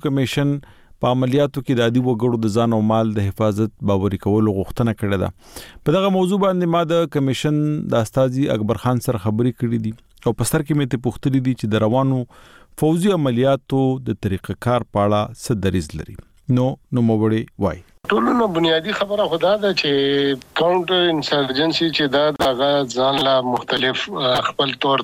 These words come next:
Speaker 2: طریقې او دغه لري. په هغې کې چې د ډېر پریسایسلی او ټارګیټډ اپریشنز وي، داسې نه وي چې، آه، کنونشنل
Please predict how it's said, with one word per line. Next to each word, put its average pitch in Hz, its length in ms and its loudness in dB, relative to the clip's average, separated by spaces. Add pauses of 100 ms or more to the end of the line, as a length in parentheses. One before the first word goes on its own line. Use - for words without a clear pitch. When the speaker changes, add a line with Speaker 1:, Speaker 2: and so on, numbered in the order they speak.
Speaker 2:
طریقې 123 380 -4 (120)
او 131 120 -2
دغه 123 320 -2
لري. 127 240 -2 (580)
په 131 120 2
هغې 123 240 0 (100)
کې 143 120 0 (100)
چې 135 80 -2 (100)
د 135 40 2 (720)
ډېر 135 200 0 (120)
پریسایسلی 135 640 -2
او 127 60 0 (100)
ټارګیټډ 131 540 0 (100)
اپریشنز 127 600 -4
وي، 127 100 -6 (120)
داسې 131 220 0 (100)
نه 139 80 0
وي 139 140 -2
چې، 123 120 -2 (600)
آه، 123 200 2 (100)
کنونشنل 135 680 0